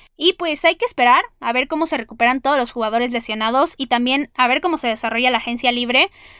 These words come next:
pero si el equipo se mantiene lo más parecido posible a como está ahorita y si está sano toda la temporada, ya vimos lo capaces que son y lo eficaces que pueden llegar a ser para avanzar y anotar puntos.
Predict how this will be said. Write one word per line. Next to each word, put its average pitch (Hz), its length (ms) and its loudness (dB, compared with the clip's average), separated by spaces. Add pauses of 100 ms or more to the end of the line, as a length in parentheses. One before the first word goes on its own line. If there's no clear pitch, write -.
(120)
pero 415 220 6 (120)
si - 160 -2
el 320 60 0
equipo - 280 -2
se 427 120 -2
mantiene 269 460 0
lo 262 160 0
más 240 180 -2
parecido 254 460 -4
posible 233 380 -2
a 254 80 0
como 220 180 -8
está 240 220 -4
ahorita 247 580 2
y 254 80 -10
si 233 180 -6
está 302 280 0
sano 269 320 -2
toda 269 180 4
la 240 120 2
temporada, 220 580 0 (340)
ya 269 140 2
vimos 311 260 2
lo 240 140 -2
capaces 269 420 0
que 254 100 -12
son 247 320 -2
y 269 100 -6
lo 240 80 -2
eficaces 240 420 -4
que 226 100 -8
pueden 233 240 -2
llegar 220 220 2
a 226 80 2
ser 254 240 0
para 226 160 2
avanzar 226 420 2
y 269 80 -2
anotar 214 480 -4
puntos. - 600 -14